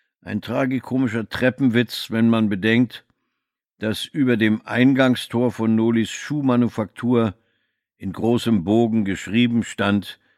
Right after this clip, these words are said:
"Den Herrn erkennt man an den Schuhen." Woher wusste Ismail das alles?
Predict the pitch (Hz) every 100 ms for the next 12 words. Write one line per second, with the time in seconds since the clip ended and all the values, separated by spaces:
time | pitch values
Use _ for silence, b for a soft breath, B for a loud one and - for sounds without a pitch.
0 | _ _ 92 95 87 107 107 117 123 113
1 | - 113 104 104 107 110 101 104 107 101
2 | - 104 87 69 64 _ _ _ _ _
3 | _ _ _ _ _ _ _ _ _ _
4 | _ - 117 165 180 208 - - 117 98
5 | - 98 87 85 78 78 82 - - -
6 | -